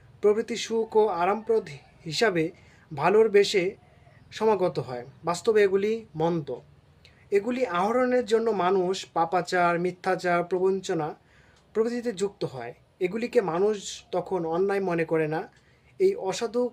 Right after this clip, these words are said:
কর্মগুলির পক্ষে সে নানান যুক্তি দেখায়। সে ধর্মকে মান্যতা দিতে পারে না।" মানুষ ধন সম্পদ সঞ্চয়, হ্যাঁ, বা স-, অনেক, মানে, যখন মানুষের অর্থের প্রতি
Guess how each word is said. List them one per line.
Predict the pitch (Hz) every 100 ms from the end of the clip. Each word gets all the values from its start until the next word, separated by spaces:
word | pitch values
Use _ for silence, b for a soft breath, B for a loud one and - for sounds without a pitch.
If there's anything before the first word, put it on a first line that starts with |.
| -
কর্মগুলির | 175 196 202 214 220 190
পক্ষে | 175 - 202
সে | 202 165
নানান | 165 185 180
যুক্তি | 190 190 175
দেখায়। | 147 - 160 - b b b
সে | - 202
ধর্মকে | 170 185 196 196
মান্যতা | 165 160 170 170
দিতে | 156 160
পারে | 147 135 123
না।" | 120 131 _ _ _ _ _ _ _ _ _ - _ _ - 160
মানুষ | 180 196 - b b b 170
ধন | 180 208
সম্পদ | 202 190 196 196 190
সঞ্চয়, | 190 185 180 202 196 196 196 b b b b b -
হ্যাঁ, | 214 214 170 143
বা | 143 160 170 175
স-, | - - - _ _ _ _ _ -
অনেক, | 240 240 _ _ -
মানে, | 214 202 196
যখন | 180 185 196
মানুষের | 202 196 185 208 214
অর্থের | - 180 - 202
প্রতি | 196 202